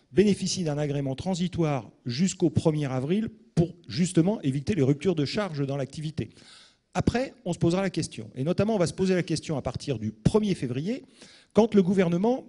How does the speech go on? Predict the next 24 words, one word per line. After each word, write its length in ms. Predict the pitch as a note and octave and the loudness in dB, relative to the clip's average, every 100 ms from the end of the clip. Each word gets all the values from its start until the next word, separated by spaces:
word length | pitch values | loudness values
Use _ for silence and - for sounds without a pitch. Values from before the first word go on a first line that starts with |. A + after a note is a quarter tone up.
| - | -10
rendra 520 | C3 F3+ F3+ A#3 B3+ E3 | -4 -4 -4 -4 -6 -4
un 220 | D3+ E3+ | -2 0
avis 480 | A#3 E3+ F#3+ A#3 - - - | 0 0 0 0 -4 -14 -12
sur 360 | - G3+ A#3 | -4 0 2
les 80 | E3+ | 2
propositions 460 | - E3 D3+ D3 G#3+ | 2 2 2 2 0
des 100 | F3 | 0
partenaires 320 | D3+ E3 D3+ | -2 -4 -2
sociaux. 400 | D#3+ - C#3 C3+ - _ _ _ _ A3 | -4 0 -2 -2 -10 _ _ _ _ -2
Est-ce 200 | B3 - | 0 0
que 100 | A3 | -2
vous 280 | E3 D3 | -2 0
êtes 320 | G3+ B3 - C3 | 0 -2 -10 -4
dans 120 | D3 | -2
le 60 | C#3+ | 0
bon 160 | G#3 | 0
opco ? 440 | G3+ - D3+ D#3 E3 - _ | 0 -2 -2 -2 -2 -12 _
Est-ce 240 | G#3+ A3 - | -4 -2 -2
que 120 | F#3+ | -2
vous 240 | F3 D3 | -2 -2
vous 200 | C3+ B2+ | -4 -2
êtes 240 | F3+ F#3 - | -2 -4 -2
trompé 500 | - E3+ D#3+ F3+ F3 | 0 0 0 0 0
d'opco ? 420 | C3+ - - G#2 | -2 -4 -10 -10